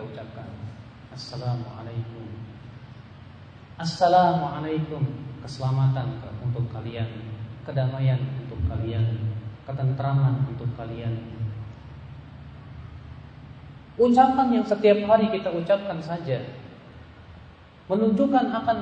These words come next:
bahwa Islam itu cinta akan kedamaian.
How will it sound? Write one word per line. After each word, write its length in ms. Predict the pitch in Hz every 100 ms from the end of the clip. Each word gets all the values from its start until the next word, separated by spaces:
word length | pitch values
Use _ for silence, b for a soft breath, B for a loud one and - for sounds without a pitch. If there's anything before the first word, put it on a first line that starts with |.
| 202
bahwa 240 | 202 202 220
Islam 480 | - 247 247 240
itu 360 | 220 214 214 - - - -
cinta 560 | - 233 208 190 165 -
akan 240 | 151 143
kedamaian. 480 | 135 123 117 123